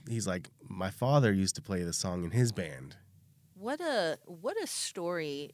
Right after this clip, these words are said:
Speaker 1: Yeah.
Speaker 2: for, like, <laughs> all of these albums.
Speaker 1: Yeah. But I got, I can't say, there's stuff I need to say, but,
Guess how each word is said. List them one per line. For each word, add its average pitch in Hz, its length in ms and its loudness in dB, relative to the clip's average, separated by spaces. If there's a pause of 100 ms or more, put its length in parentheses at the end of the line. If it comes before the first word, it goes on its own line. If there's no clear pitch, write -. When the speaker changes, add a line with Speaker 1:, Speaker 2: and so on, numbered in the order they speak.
(120)
Speaker 1:
Yeah. 98 320 2
Speaker 2:
for, 180 360 -2
like, 165 300 -6
<laughs> 170 320 -6
all 170 380 -2
of 180 160 -2
these 175 280 -6
albums. 131 840 -6
Speaker 1:
Yeah. - 140 -14 (280)
But 117 120 2
I 117 100 8
got, 120 220 2
I 123 40 -4
can't 113 240 0
say, 101 140 -2
there's 104 160 2
stuff 131 240 2
I 113 60 4
need 113 200 4
to 95 60 -4
say, 98 220 4
but, 95 180 -2